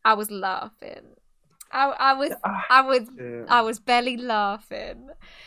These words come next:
Speaker 1: And her runway was fabulous. I, shut the fuck up. <laughs>
Speaker 3: Huh?
Speaker 1: I just
Speaker 2: Hello, hello, it's just like, "Shut the fuck up."
Speaker 3: <laughs> No, sorry.
Speaker 1: I,
Speaker 3: I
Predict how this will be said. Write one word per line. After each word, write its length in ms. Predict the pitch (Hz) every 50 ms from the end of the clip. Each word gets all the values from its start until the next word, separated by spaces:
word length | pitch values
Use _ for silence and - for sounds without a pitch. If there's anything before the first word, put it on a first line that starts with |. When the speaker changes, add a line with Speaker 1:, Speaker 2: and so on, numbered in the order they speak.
| 262 - _ -
Speaker 1:
And 240 | 302 302 302 339
her 140 | 359 339 285
runway 280 | 262 285 285 285 269 262
was 160 | 254 254 -
fabulous. 840 | - 277 262 254 233 254 233 233 226 226 226 226 233 254 - - - _ _ _ _ _ _ - _ - - 214 - - - -
I, 220 | 302 311 269 233 - _ _ _ _ -
shut 340 | 302 - - - 427 349 339
the 40 | 359
fuck 280 | - - - - - -
up. 320 | - - - - - - - - - - - - - - - - - - _ _ _ -
<laughs> 1300 | - - 622 494 494 - - 453 453 466 453 466 508 523 523 1077 1077 1077 - - - - 605 740 740 640 - - _ _ - _ _ _ _ _ _ - - - - - - - - - - _ _ _
Speaker 3:
Huh? 380 | - 170 151 156 170 202 247 254 - - - - 554 - _ -
Speaker 1:
I 140 | 330 349
just 200 | 277 294 320 - - - -
Speaker 2:
Hello, 300 | - - 539 466 440 330 -
hello, 220 | 494 466 480 466
it's 100 | 440 -
just 200 | - 415 427 -
like, 140 | 359 311 302 311
"Shut 260 | - - 302 - -
the 100 | 294 330 - -
fuck 240 | 330 285 - - -
up." 340 | 440 523 494 466 427 - - - - - - - - - - - 349 - - - - _ _ _ _ -
Speaker 3:
<laughs> 640 | 302 294 277 320 294 - 277 294 294 - 277 277 - - _ _ _ 285 285 302 311 262
No, 400 | 208 226 269 285 285 302 311 311
sorry. 380 | - - - 294 285 285 285 277
Speaker 1:
I, 40 | 262
Speaker 3:
I 320 | - - - 571 554 539